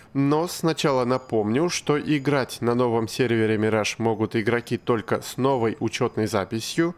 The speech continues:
проще говоря, новый аккаунт нужен, или же использовать учетную запись, которая вами используется для игры на таких серверах, как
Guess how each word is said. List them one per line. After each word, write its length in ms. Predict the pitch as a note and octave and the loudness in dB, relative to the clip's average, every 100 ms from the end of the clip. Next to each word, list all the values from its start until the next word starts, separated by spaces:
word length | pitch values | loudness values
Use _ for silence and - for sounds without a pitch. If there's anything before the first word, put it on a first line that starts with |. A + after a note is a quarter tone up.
| - | -4
проще 320 | B2 A#2 B2 | -2 0 0
говоря, 320 | A2 A2 A2 | 2 2 2
новый 320 | G#2+ A2 G#2+ | 2 2 2
аккаунт 560 | G#2 G#2+ A2 G#2 G#2 - | 0 0 0 0 -2 -4
нужен, 380 | A2 G2+ G#2 G2 | -2 0 -2 -2
или 340 | D#3 B2 A2+ D3 | 0 2 2 2
же 240 | E3+ F#3+ | 2 0
использовать 600 | F#3 - E3+ D#3+ D#3+ - | 0 0 0 2 0 0
учетную 480 | - C#3+ C#3+ C3 A#2+ | -2 0 0 2 0
запись, 480 | G#2+ D3 - F#3+ - | 2 -2 0 -2 0
которая 520 | D3+ C#3+ D#3+ D#3+ C#3+ | -2 -2 0 2 2
вами 360 | A#2 C#3 C3 C3 | 2 2 2 0
используется 920 | C3 - - A#2 G#2 A2+ C#3 - F3+ | -2 -8 -2 -2 0 0 -2 0 -2
для 260 | C#3 A2 C#3 | 0 0 0
игры 500 | A#2 A#2 B2+ C3+ A#2 | 0 0 0 2 0
на 140 | A2+ | 0
таких 340 | A2 A2 A2+ G#2 | -2 -6 -6 -8
серверах, 640 | - G#2+ G#2 G#2 G2 - | -4 -2 0 0 0 -2
как 240 | - G#2 | -6 -6